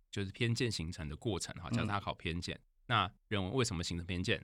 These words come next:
Speaker 1: A、B、C、D、E 五个选项，
Speaker 2: 嗯。
Speaker 1: 然后就让你选出最适合答案。可是其实人会形成偏见的原因太多了，但当时他可能就会根据一些理论跟你说，按照这个理论底下，你应该要选哪一个答案。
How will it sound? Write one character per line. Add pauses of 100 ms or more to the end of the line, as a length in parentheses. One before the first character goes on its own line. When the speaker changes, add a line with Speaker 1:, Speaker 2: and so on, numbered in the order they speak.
Speaker 1:
A、
B、
C、
D、
E
五
个
选
项，
Speaker 2:
嗯。
Speaker 1:
然
后
就
让
你
选
出
最
适
合
答
案。 (380)
可
是
其
实
人
会
形
成
偏
见
的
原
因
太
多
了， (460)
但
当
时
他
可
能
就
会
根
据
一
些
理
论
跟
你
说，
按
照
这
个
理
论
底
下， (420)
你
应
该
要
选
哪
一
个
答 (100)
案。